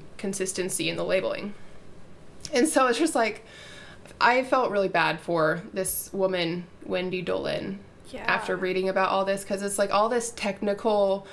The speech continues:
Speaker 1: minutia, and at the end of the day, she didn't, like,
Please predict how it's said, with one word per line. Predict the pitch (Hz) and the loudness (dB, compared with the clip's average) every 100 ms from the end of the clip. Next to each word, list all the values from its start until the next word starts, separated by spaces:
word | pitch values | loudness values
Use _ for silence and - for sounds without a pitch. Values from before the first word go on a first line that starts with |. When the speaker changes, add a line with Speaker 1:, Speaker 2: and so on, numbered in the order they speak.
| - - | -14 -2
Speaker 1:
minutia, | 180 175 165 185 - 196 196 208 - - - - - | 2 4 2 2 2 2 2 -2 -6 -14 -18 -18 4
and | 202 202 | 6 6
at | 196 | 4
the | 202 | 4
end | 190 202 | 4 4
of | 196 | 2
the | 185 | 2
day, | 180 180 170 170 175 185 - - - - - - - - - - | 4 4 4 4 2 -4 -12 -20 -20 -20 -20 -20 -20 -20 -20 -6
she | 214 240 208 | 0 2 4
didn't, | 214 208 185 - - - | 4 4 2 -4 -12 2
like, | - - - | 2 2 -8